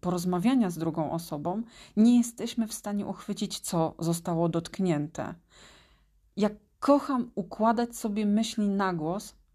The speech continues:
ale z ludźmi, którzy też potrzebują dokładnie to samo robić. Więc jeśli jesteś taką osobą i nie masz z kim pogadać,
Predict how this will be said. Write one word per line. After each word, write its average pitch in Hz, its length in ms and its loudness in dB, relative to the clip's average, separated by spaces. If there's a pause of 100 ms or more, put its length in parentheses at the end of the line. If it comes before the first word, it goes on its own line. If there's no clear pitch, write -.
(100)
ale 208 180 0
z 196 100 -4
ludźmi, 208 360 0
którzy 202 380 -4
też 214 220 -4
potrzebują 180 720 0
dokładnie 175 440 0
to 170 100 -8
samo 160 360 -4
robić. - 540 -8 (640)
Więc 156 160 -4
jeśli 170 300 0
jesteś 233 400 2
taką 170 360 -2
osobą 160 540 -8 (320)
i 180 100 4
nie 190 160 6
masz 240 200 4
z - 80 -8
kim 175 200 -2
pogadać, 151 600 -2